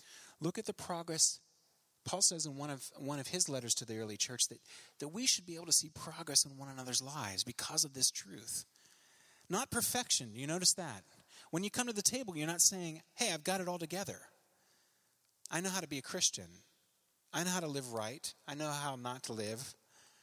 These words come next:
I know how to check off the check boxes." The reality is, is that if you start with the first piece, that Jesus did away from the, he did away with the check boxes on your behalf. You no longer have to go to God filling check boxes. His have,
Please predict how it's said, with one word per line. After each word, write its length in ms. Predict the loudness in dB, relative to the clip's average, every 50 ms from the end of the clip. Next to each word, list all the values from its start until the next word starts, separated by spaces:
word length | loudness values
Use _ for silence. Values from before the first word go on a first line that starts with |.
| _ _ _ _ _ _ _ _ _ _ _ _ _ -4
I 80 | -2 -2
know 100 | 0 0
how 100 | -2 0
to 60 | 2
check 300 | 2 2 2 0 -4 -8
off 140 | -8 -6 -2
the 60 | 0
check 220 | 0 0 0 -4 -8 -12
boxes." 580 | -14 -6 -4 -4 -6 -4 -2 0 0 0 0 -4 -10 _ _ _ _ _ _ _ _ _ _ _ _ _ _ _ _ _ _ _ _ _ _ -14 -8
The 80 | -4
reality 500 | -4 -2 -2 -2 -2 -4 -4 -6 -6 -6
is, 240 | -6 0 2 2 2
is 140 | 2 0 -2
that 180 | -4 -4 -8 -12 -14 _ _ -4
if 200 | -2 -2 -2 0
you 80 | 2
start 320 | 4 4 4 2 -2 -8 -10
with 120 | -10 -8
the 40 | -8
first 400 | -6 -4 -4 0 2 2 2 2
piece, 460 | -2 -8 -8 -2 2 2 2 2 0 -4 -12 -20 -20 -20 -20 -20 -10 -8
that 120 | 0 2
Jesus 380 | 2 2 4 2 4 4 2 2
did 180 | 0 -4 -6
away 260 | -4 -4 -4 -2 -2
from 240 | 0 0 -2 -2 -4
the, 100 | -8 -10 -12 _ _ _ _ _ _ _ _ _ _ _ -8
he 60 | -4
did 160 | -4 -4 -4
away 240 | -4 -4 -4 -4 -4
with 100 | -4 -6
the 80 | 2
check 220 | 2 2 2 2 -2 -8
boxes 460 | -8 -2 2 2 2 2 2 -2 -2 -2
on 100 | -6 -10
your 120 | -12 -10
behalf. 560 | -10 -8 -10 -10 -10 -10 -8 -8 -8 -8 -8 -10 _ -20 _ _ _ _ _ _ _ -4
You 120 | -4 -2
no 180 | -2 -2 -2 0
longer 240 | -2 -2 -2 -2
have 100 | -2 -2
to 80 | -4 -2
go 160 | -2 -2 -2
to 80 | -2 -2
God 240 | -2 -4 -2 -2 -2
filling 320 | -2 -2 -2 -4 0 2
check 200 | 2 2 2 -4 -10 -12
boxes. 440 | -6 0 0 0 4 4 2 2 2 -2
His 180 | 2 6 6 6
have, 120 | 6 6